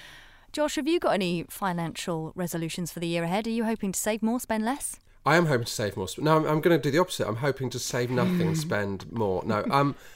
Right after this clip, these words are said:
Speaker 2: I, I think it's little things that grind me with my own spending. That, so, um, less taxis, um, <laughs> less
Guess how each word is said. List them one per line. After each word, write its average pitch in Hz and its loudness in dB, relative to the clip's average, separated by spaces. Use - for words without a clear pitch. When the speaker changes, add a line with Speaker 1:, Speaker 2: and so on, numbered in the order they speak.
Speaker 2:
I, 175 8
I 180 -2
think 277 0
it's - -2
little 202 8
things 90 -2
that 127 0
grind 139 2
me 117 0
with 110 -8
my 117 0
own 107 -2
spending. 131 -4
That, 104 -4
so, 123 4
um, 110 0
less 131 2
taxis, 135 -2
um, 104 0
<laughs> - -20
less 117 0